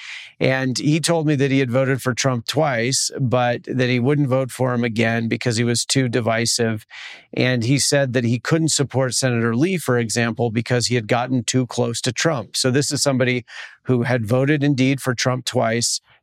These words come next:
never really liked him. And now he's holding Senator Lee's support for Trump against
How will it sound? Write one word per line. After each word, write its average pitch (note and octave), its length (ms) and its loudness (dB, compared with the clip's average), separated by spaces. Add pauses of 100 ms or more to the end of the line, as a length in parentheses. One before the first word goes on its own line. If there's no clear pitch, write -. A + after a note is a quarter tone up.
never C3 360 2
really C#3 280 2
liked A#2+ 340 0
him. A#2 300 2 (520)
And C3 280 2
now C#3 260 2
he's C3 280 2
holding B2+ 420 0
Senator A#2+ 420 0
Lee's A#2+ 540 0
support C#3+ 580 -2
for A#2 220 -2
Trump A2+ 420 0 (340)
against B2 800 0